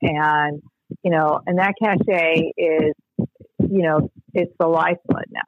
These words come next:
Exactly. It's the currency. That's a really important aspect. I mean, you know, you just kinda have to, I think, reimagine the way streaming comes into your,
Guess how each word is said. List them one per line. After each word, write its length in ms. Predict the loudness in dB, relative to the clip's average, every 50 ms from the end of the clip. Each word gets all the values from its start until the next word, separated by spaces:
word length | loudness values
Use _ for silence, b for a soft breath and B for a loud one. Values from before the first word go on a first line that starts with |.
| -8 -4
Exactly. 640 | -2 -2 0 0 2 2 0 0 0 0 0 0 2
It's 140 | 0 -2 0 0
the 80 | -2 -4 -2 0
currency. 600 | 0 0 0 0 -2 -6 -4 _ -2 -2 -2 -4 -6 -4
That's 180 | -2 0 0 0 -2
a 60 | -2
really 320 | 0 2 2 2 2 2 0
important 400 | -2 -2 0 -2 -2 -2 -2 -6
aspect. 480 | -8 -8 -8 -6 _ -2 -2 -2 -2 -6 _ -4
I 80 | -2 0
mean, 380 | 0 0 0 -2 -2 -4 -6 -10 _ _ _ _ _ _ _ _ _ _ _ _ -4
you 140 | 0 0 2
know, 160 | 2 2 2
you 260 | 2 2 2 2 2
just 140 | 0 0 -2 _ -2
kinda 240 | -2 0 0 0 0 0
have 180 | 0 -2 -2
to, 120 | -2 -2 0
I 140 | 0 0 -2 -2
think, 240 | -2 -4 -4 -4 -8 _ _ _ -4
reimagine 540 | -2 -2 0 0 0 0 2 0 0 -2 -4 _ _ _ _ _ _ _ _ _ _ _ _ _ _ -2 0 2 2 2 2 0 0 0 -2 -2 -2
the 80 | -2 -2
way 520 | 0 0 0 2 2 0 0 -2 -2 -6 -8 _ _ _ _
streaming 420 | _ -2 0 0 0 -2 -4 -4 -4 -2
comes 200 | -2 -2 -2 -2 -2
into 380 | -2 -2 -4 -4 -2 -2 0 0
your, 480 | 0 0 0 0 0 0 0 0 -2